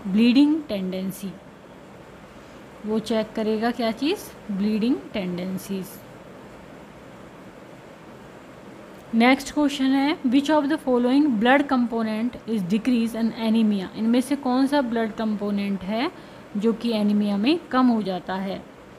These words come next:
पहला है erythrocyte, दूसरा है granulocyte, तीसरा है leukocyte और fourth है platelet। तो इनमें से कौन सा होगा? इनमें से होगा erythrocyte। erythrocyte क्या होता है? anemia में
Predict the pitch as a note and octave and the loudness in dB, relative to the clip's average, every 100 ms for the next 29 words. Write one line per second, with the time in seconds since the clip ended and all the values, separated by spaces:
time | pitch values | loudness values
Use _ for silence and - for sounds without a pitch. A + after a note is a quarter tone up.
0 | - - G#3 A3 A3 A#3 C4+ - G#3+ A3 | -20 -8 -2 2 4 4 2 0 0 -2
1 | - A#3+ B3 C4+ C#4 D4+ - A3 A3 A#3+ | -2 -2 0 -2 -2 -4 -4 -4 -2 -2
2 | A#3+ A#3 G3+ G#3 G#3 A3 A3+ A#3+ B3+ C#4+ | 0 0 0 2 2 2 0 0 -2 -2
3 | - - A#3 A3 A3+ A#3 A#3+ G#3 G#3+ G#3+ | -6 -10 -8 -6 -4 -2 0 0 0 0
4 | A#3+ A#3+ C4+ D#4 - - - - - G3+ | -2 0 0 -2 -6 -18 -18 -12 -6 -4
5 | G3+ G3 F#3+ B3 D#4+ A3+ G3 F3+ F3 E3+ | -2 -2 -2 -2 -4 -2 -4 -4 -8 -8
6 | - G3+ G#3+ G#3+ A#3+ A3 A3 A3 A3+ A3 | -4 0 0 -2 -4 -2 -2 0 -2 0
7 | C#4 - - - - - - - - - | 0 -2 -8 -20 -20 -20 -20 -20 -20 -20
8 | - - - - - - - - - - | -20 -20 -20 -20 -20 -20 -20 -20 -20 -20
9 | - - A3 A3+ A3 A#3 G#3 F#3+ A#3 D#4+ | -16 -2 2 4 2 0 -4 -2 -2 -2
10 | - - G#3 G#3 G#3 - B3+ F#4+ - G#3 | -8 -8 -2 0 -2 -2 -4 -4 -6 -6
11 | E3+ F3 G3 G3 G#3+ - A3 A3+ G#3 G3+ | -6 -6 -4 -4 -4 -6 -6 -4 -4 -4
12 | A3 G#3 G3+ A3 A#3 A#3 G#3 G3+ G3+ G3 | -4 -4 -4 -4 -2 -2 0 0 0 0
13 | G3 D4+ | 0 -2